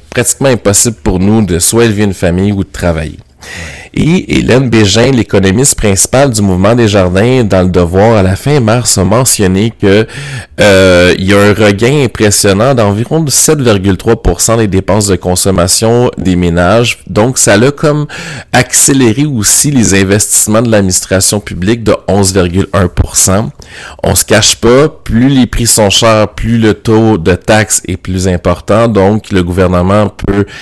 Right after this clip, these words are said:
générer des surplus et donc investir pour pallier à ça. Et, euh, cette vigueur, ce rebond-là a permis, euh, un, un, un rebond de deux point quatre pour cent de la demande intérieure finale,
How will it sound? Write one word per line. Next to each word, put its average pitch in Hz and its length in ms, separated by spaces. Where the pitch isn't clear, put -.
générer 101 640
des 104 160
surplus 95 760
et 110 160
donc 107 300
investir 95 520
pour - 180
pallier 98 580
à 95 100
ça. 117 320
Et, 139 360
euh, 127 100
cette 104 240
vigueur, 110 480
ce - 140
rebond-là 98 580
a 143 40
permis, 107 540
euh, 92 880
un, 92 200
un, 85 260
un 98 120
rebond 98 380
de 101 140
deux 101 240
point 98 260
quatre 101 260
pour 90 180
cent 117 180
de 117 80
la 101 80
demande 92 360
intérieure 92 440
finale, 98 540